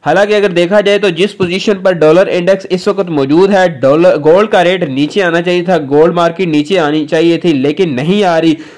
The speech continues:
उसकी वजूहात है काफ़ी सारी। एक खबर ये भी इस वक्त चल रही है कि अमेरिकी हुकूमत ने अपनी एटमी प्ले बुक को अपग्रेड कर दिया है, ये खबर है एक दो।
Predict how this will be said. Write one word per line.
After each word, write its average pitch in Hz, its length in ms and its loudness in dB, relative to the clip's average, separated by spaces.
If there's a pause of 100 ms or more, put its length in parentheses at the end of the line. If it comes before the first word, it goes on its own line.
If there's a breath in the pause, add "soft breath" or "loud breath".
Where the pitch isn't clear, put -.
(120)
उसकी 226 260 -4
वजूहात 190 500 0
है 226 60 2
काफ़ी 190 280 0
सारी। 180 320 0 (300 loud breath)
एक 208 260 0
खबर 185 400 0
ये 180 180 0
भी 214 180 -2
इस 196 220 0
वक्त 202 120 0
चल 180 300 0
रही 196 140 2
है 202 80 2
कि 190 120 -4
अमेरिकी 175 460 -2
हुकूमत 180 400 -2
ने 185 120 -2
अपनी 185 280 -2
एटमी 170 400 -2
प्ले 180 280 0
बुक 170 360 -2
को 185 100 2
अपग्रेड 175 760 -2
कर 147 200 -2
दिया 185 260 0
है, 180 260 0 (380 loud breath)
ये 208 240 4
खबर 202 340 2
है 202 260 2
एक 180 220 -2
दो। 190 140 2